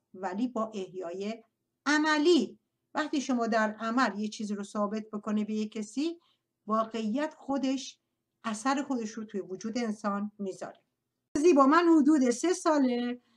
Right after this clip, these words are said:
با یک مرد متأهلی رابطهٔ عاشقانه و بسیار دلنشین و راحتی دارم، ولی همسرش اطلاع نداشته،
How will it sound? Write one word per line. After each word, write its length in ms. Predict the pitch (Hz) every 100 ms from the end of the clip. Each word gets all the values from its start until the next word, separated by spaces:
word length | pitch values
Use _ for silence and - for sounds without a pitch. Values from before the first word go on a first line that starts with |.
| _ _
با 220 | 233 254
یک 400 | 254 277 311 320
مرد 420 | 285 277 285 262
متأهلی 960 | 226 220 214 233 220 214 208 262 262 214
رابطهٔ 440 | 208 208 208 269
عاشقانه 840 | 254 190 202 - 170 190 220 262 262
و 140 | 240 208
بسیار 600 | 196 - 208 208 226 214
دلنشین 600 | 220 202 196 196 - 233
و 100 | 220
راحتی 460 | 196 190 214 254 285
دارم، 360 | 254 240 240 - _ _ -
ولی 160 | 233 247
همسرش 720 | - 214 214 247 254 277 -
اطلاع 800 | 208 208 208 202 208 220 226 233 _ -
نداشته، 760 | 247 269 214 175 - 170 165